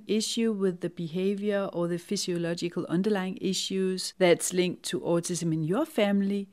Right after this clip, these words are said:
just feel free to stop this audio and go on and continue your, your life and love your life, and let us get down to the nitty-gritty of histamine. So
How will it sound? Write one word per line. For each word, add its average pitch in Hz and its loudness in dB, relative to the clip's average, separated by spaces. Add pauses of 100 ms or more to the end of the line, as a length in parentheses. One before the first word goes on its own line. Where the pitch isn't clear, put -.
(160)
just 208 2
feel 269 6
free 247 4
to 175 -2
stop - 0
this 226 0 (140)
audio 208 2 (100)
and 160 -4
go 180 0
on 208 0
and 165 -4
continue 202 -2
your, 196 -6 (120)
your 180 -2
life 170 -4
and 156 -6
love 190 -4
your 214 2
life, 175 -2 (120)
and 160 -4
let 160 0
us 190 -2 (140)
get 175 2
down 175 2
to 170 -4
the 165 -4
nitty-gritty 160 -2
of 147 -10
histamine. - -6 (300)
So 214 8